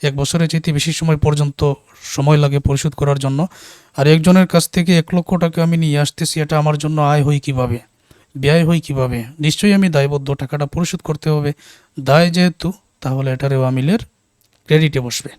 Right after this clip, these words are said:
বিষয়টা একেবারে ক্লিয়ার। স্যালারি এক্সপেন্স চোদ্দোশো টাকা, বেতন খরচ, এটা ব্যয়ের মধ্যে পড়ে। বন্ড পারচেজ, বন্ড ক্রয়।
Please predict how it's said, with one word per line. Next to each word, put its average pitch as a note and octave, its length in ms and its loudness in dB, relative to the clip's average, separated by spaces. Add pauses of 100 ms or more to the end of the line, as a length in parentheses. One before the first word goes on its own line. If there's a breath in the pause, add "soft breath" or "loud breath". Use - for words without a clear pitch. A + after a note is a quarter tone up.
(440)
বিষয়টা D#3+ 300 2
একেবারে F3 320 2
ক্লিয়ার। F3+ 300 -2 (1900 soft breath)
স্যালারি D#3 400 4
এক্সপেন্স - 680 -2 (640)
চোদ্দোশো D3+ 420 0
টাকা, C3 240 -4 (320)
বেতন C#3+ 260 -2
খরচ, D3 200 0
এটা D3 160 -2
ব্যয়ের C3+ 220 2
মধ্যে C#3+ 240 0
পড়ে। C#3 260 0 (540 soft breath)
বন্ড D#3 360 4
পারচেজ, D3 680 -2 (140)
বন্ড C#3+ 380 2
ক্রয়। C3+ 240 -2